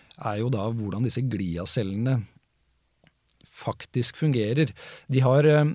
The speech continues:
det er et ganske nytt felt, dette med å se på gliacellene. Og det er fordi at, eh, teknologien har ikke vært til stede for å unders-, undersøke de. Ehm, nerveceller, jo, de kan man undersøke ved å stikke inn en elektrode. Altså,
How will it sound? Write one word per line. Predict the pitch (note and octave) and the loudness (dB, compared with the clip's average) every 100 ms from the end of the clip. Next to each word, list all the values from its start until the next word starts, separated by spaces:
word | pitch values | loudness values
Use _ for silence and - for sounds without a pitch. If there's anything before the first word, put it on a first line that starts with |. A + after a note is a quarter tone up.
| - | -2
det | D#3+ | -2
er | C3+ | 0
et | E3 | 2
ganske | F3+ E3 | 2 4
nytt | D#3 E3+ - - | 6 4 0 -2
felt, | F3+ G3 | -2 0
dette | E3+ C#3+ | -2 0
med | C#3+ | 0
å | C#3 | 0
se | - G2 | 0 0
på | D3 A2+ | -2 -2
gliacellene. | E2+ F#2 - F#2 G#2+ G2 F2+ _ _ _ _ _ _ - - | -2 -2 -2 -2 -2 -4 -8 _ _ _ _ _ _ -20 -4
Og | A#2+ | 2
det | C#3 | 4
er | C#3+ | 4
fordi | D3+ A#2 | 2 2
at, | C3+ - | 0 0
eh, | C#3+ B2+ | -4 -4
teknologien | - C#3 B2+ C#3 D3+ G#2 G2+ D#3+ D#3+ | -4 0 0 2 0 -2 -2 0 2
har | A#2 | 0
ikke | - G#2+ | -2 -4
vært | G#2 _ | -4 _
til | B2 | -6
stede | A#2 B2+ E2 F2+ D#2+ - _ - | -2 -2 -2 -6 -10 -16 _ -12
for | - | -8
å | G2 | -6
unders-, | F#2+ - - - | -6 -8 -10 -4
undersøke | A#2+ F2 G2+ D2 F2+ | -4 -4 -8 -10 -8
de. | F2+ - _ - _ _ _ - | -10 -12 _ -20 _ _ _ -10
Ehm, | A2+ A2+ A2 - | -6 -4 -4 0
nerveceller, | D#3 D3+ G2 G#2 A#2+ C#3 E3 | 4 4 2 0 0 0 0
jo, | D3 | 0
de | A2+ | -2
kan | C3 D3 | -2 -2
man | F#3 | 0
undersøke | D#3 G#2 B2 A#2+ | 0 0 -2 -2
ved | C3+ | 0
å | C3+ B2 A#2+ - | 0 0 -4 -10
stikke | - C#3+ - | -6 -4 -4
inn | G2+ | -6
en | G#2 | -4
elektrode. | G#2+ A#2+ D#3 C3 D2+ - - - B2 | -6 -6 -4 -4 -4 -8 -12 -14 -16
Altså, | - A#2 G#2+ G#2 | -10 -8 -6 -8